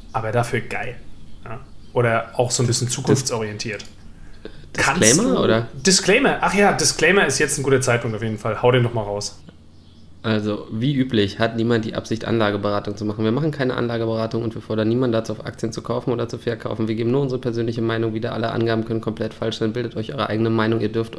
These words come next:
Speaker 2: dann aber auch eure Gewinne behalten, die Verluste natürlich auch.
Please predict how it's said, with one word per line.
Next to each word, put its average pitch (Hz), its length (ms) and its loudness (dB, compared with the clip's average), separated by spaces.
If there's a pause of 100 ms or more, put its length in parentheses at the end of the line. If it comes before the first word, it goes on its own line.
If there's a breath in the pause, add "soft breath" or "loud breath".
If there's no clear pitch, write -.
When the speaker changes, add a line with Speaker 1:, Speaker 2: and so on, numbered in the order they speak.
Speaker 2:
dann 113 240 0
aber 107 220 -2
auch 107 140 -4
eure 110 220 -2
Gewinne 113 260 -2
behalten, 113 380 -4
die 107 60 -2
Verluste 107 360 -4
natürlich 104 420 -2
auch. - 200 -4